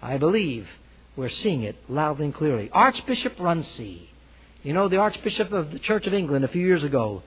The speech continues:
he came to Toronto. After the Pope came one year, the Archbishop has to come the next, right? And so he comes to Toronto. He's meeting the press at six o'clock news.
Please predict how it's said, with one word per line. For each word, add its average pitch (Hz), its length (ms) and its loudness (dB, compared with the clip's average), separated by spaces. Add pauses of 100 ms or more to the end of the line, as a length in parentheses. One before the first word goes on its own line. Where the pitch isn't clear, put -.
(300)
he 165 100 4
came 247 260 2
to 247 100 0
Toronto. 214 400 2
After 180 240 0
the 165 80 2
Pope 220 280 2
came 208 220 -2
one 202 180 0
year, 208 140 4
the 190 100 2
Archbishop 190 460 0
has 175 140 0
to 185 100 -10
come 180 200 2
the 175 80 2
next, 131 260 -2
right? 202 280 6 (920)
And 143 160 0
so 208 160 10
he 233 80 8
comes 254 260 6
to 285 80 -4
Toronto. 208 520 0 (260)
He's 214 180 6
meeting 330 420 6
the 339 80 4
press 190 380 4
at 151 180 -2
six - 240 -4
o'clock 233 360 4
news. 151 540 2